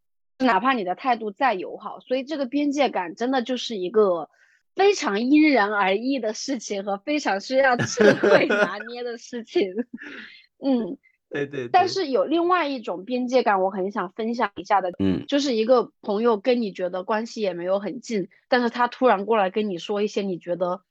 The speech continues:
Speaker 1: 很私密的话题，
Speaker 2: <laughs>
Speaker 1: 比如说他失恋了。真的，就是我有一个同事，我自己认为啊，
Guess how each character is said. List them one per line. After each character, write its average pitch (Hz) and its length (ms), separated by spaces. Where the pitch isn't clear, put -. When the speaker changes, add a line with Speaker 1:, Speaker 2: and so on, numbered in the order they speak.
Speaker 1:
很 175 240
私 240 340
密 254 220
的 185 120
话 202 200
题， 147 340
Speaker 2:
<laughs> - 260
Speaker 1:
比 196 100
如 185 60
说 202 120
他 196 180
失 202 260
恋 208 240
了。 165 240
真 294 160
的， 269 140
就 262 140
是 247 200
我 190 220
有 208 180
一 190 60
个 220 120
同 202 240
事， 226 220
我 196 200
自 339 260
己 202 180
认 214 280
为 185 100
啊， 185 100